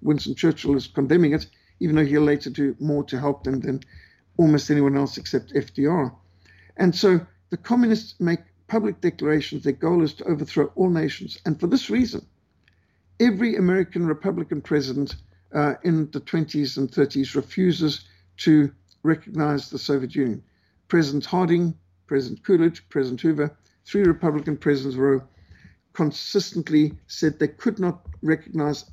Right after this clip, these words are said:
the criminal Soviet Union, uh, with its barbarous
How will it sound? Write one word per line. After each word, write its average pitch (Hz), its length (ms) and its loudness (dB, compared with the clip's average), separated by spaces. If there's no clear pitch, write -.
the - 80 -8
criminal 175 640 0
Soviet 147 460 0
Union, 139 400 0
uh, 151 120 2
with 147 180 2
its 143 160 -6
barbarous 151 720 -2